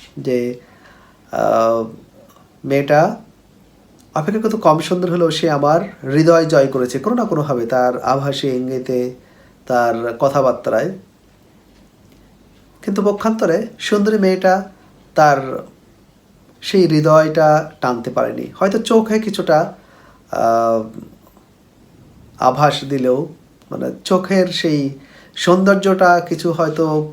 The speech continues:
আহ, উনি দেখলেও সে হৃদয়ের ভাষা বোঝাতে ব্যর্থ হয়েছে মেয়েটা। তো এই হচ্ছে অবস্থা। তো, আহ, রবীন্দ্রনাথ ঠাকুরের কথাটা এই অর্থে কিন্তু প্রযোজ্য যে আমাদের ভক্তপ্রসাদ দা,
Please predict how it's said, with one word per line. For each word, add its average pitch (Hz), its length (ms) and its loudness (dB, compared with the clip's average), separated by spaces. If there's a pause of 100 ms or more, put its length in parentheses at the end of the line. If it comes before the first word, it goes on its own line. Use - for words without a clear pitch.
আহ, 131 580 2 (880)
উনি 160 200 2
দেখলেও 156 600 0 (560)
সে - 160 0
হৃদয়ের 196 420 6
ভাষা 180 320 -2
বোঝাতে 165 280 0
ব্যর্থ 131 340 0
হয়েছে 127 360 -2
মেয়েটা। 120 460 -8 (1200)
তো 226 80 -4
এই 254 240 4
হচ্ছে 247 280 2
অবস্থা। 165 420 4
তো, 165 300 2
আহ, 160 480 4
রবীন্দ্রনাথ 180 400 2
ঠাকুরের 214 500 4
কথাটা 190 320 2
এই 156 140 2
অর্থে 151 320 0
কিন্তু 156 400 -4
প্রযোজ্য 143 580 0
যে 175 260 0 (520)
আমাদের 139 220 0
ভক্তপ্রসাদ 170 680 -2
দা, 220 180 -4